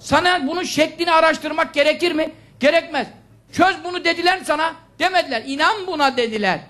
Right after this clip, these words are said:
Sahabe hep bunlara inandı ya. İki denizin birleştiği yerden anlatıyoruz. Tatlı su tuzluya geçmiyor. Tuzlu su tatlıya geçmiyor. Su, suyun yanında bitişik. Arada ne var? Kudretten perde var diyor.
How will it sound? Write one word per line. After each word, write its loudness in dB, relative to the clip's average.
Sahabe 2
hep 2
bunlara -4
inandı -6
ya. 0
İki -4
denizin -2
birleştiği -2
yerden -2
anlatıyoruz. -4
Tatlı 0
su -14
tuzluya 0
geçmiyor. -2
Tuzlu -8
su -12
tatlıya -2
geçmiyor. -4
Su, -8
suyun -6
yanında -2
bitişik. -6
Arada 2
ne 0
var? 2
Kudretten -4
perde 0
var -2
diyor. -10